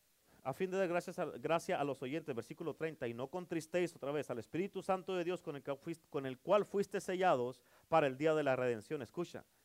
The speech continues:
por eso, escucha, ¿qué es lo que tenemos que hacer? Dice, "Quite", versículo treinta y uno, "Quítese de vosotros toda amargura". La amargura entristece al Espíritu Santo. Todo enojo,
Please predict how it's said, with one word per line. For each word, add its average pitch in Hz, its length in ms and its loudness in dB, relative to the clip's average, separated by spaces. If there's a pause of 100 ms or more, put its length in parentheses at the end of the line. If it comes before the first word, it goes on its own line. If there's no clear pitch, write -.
(300)
por 131 160 4
eso, 170 240 2
escucha, 135 420 -6
¿qué 160 120 -2
es 185 60 0
lo 196 100 -2
que 170 100 -8
tenemos 156 320 -10
que 170 80 -2
hacer? 151 180 -2
Dice, 151 240 -4 (100)
"Quite", 185 360 -2
versículo 160 420 -6
treinta 139 260 -4
y 143 60 -2
uno, 139 160 -6
"Quítese 233 400 -2
de 220 80 2
vosotros 185 500 -4
toda 185 220 0
amargura". 165 640 2 (760)
La 139 100 2
amargura 151 500 4
entristece 185 480 -2
al 165 60 -2
Espíritu 156 360 -4
Santo. 165 400 -2
Todo 202 320 0
enojo, 202 480 2